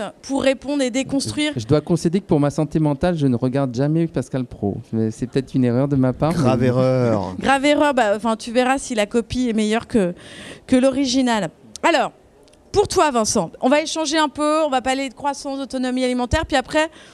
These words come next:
Speaker 1: on fera des ponts, et après, vous aurez plein de questions, parce qu'il y a des ponts, hein, entre, entre vos deux ouvrages, c'est une évidence. Alors, euh, écoute, euh, Vincent Liéger,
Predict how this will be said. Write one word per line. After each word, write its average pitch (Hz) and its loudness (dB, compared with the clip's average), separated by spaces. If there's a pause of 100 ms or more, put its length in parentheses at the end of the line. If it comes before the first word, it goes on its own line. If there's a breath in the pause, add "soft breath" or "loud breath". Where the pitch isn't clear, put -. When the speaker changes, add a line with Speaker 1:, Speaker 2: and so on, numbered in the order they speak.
(100)
Speaker 1:
on 247 0
fera 302 0
des 277 0
ponts, 320 -2 (100)
et 254 4
après, 254 2
vous 277 -4
aurez 247 0
plein 320 -2
de 302 -6
questions, 285 -6
parce 285 -8
qu'il - -6
y - -2
a 226 -4
des 240 -6
ponts, 285 -6
hein, 240 -2
entre, 233 -2 (280 soft breath)
entre 220 -2
vos 240 -2
deux 240 -8
ouvrages, 254 -2
c'est - -10
une 240 -2
évidence. 247 -4 (400 loud breath)
Alors, 254 2 (920 soft breath)
euh, 165 0 (160)
écoute, 339 0 (460)
euh, 113 -2 (680)
Vincent 247 2
Liéger, 214 -4